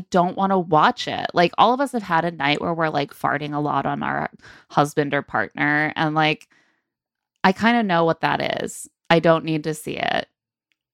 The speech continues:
On my fun, fluffy reality show about single people cheating on each other.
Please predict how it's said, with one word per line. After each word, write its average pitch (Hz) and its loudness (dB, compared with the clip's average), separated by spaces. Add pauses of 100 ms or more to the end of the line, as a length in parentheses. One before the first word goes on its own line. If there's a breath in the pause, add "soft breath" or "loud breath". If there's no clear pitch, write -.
(140)
On 147 4
my 139 -2 (120)
fun, 151 0 (280)
fluffy 151 0
reality 143 -4
show - -4
about 147 -2
single 135 -6
people - -6
cheating - -6
on - -2
each - -2
other. 98 -2